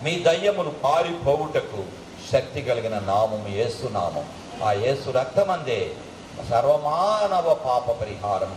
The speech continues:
కలుగుతుంది. నమ్మిక మాత్రము పెట్టు, నమ్మిక మాత్రం. "యేసు పాపిని, నీ రక్తముతో నన్ను కడుగు, నువ్వే నా రక్షకుడు." ప్రియమైన తండ్రి,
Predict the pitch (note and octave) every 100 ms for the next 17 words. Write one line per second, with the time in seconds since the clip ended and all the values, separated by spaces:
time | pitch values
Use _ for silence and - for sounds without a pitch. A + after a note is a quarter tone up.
0 | - F#2 F2+ F2+ D#2+ - - - C#3+ F3
1 | G#3+ A3+ A3 G#3+ A#3+ - - C4+ C4+ -
2 | - - - - C#3 D#3+ E3 D3+ C#3+ C3+
3 | - A#2+ - - - - - F3+ A3 A#3+
4 | C4 C#4 C#4+ C#4+ C#4+ A3+ A#3+ B3+ A#3+ G#3
5 | C3 - - - B2 D#3 A3 A#3+ C4 B3
6 | A#3 A#3 A3 A3 G#3 G3 G3 F#3+ - F#3+
7 | F#3 D#3 B2+ - - - A#2+ C3 B2 A#2+
8 | A2 G#2+ - A2 - - - - - -
9 | - - D3 F#3 F#3 F#3 F3 E3+ F#3 G3
10 | F#3 -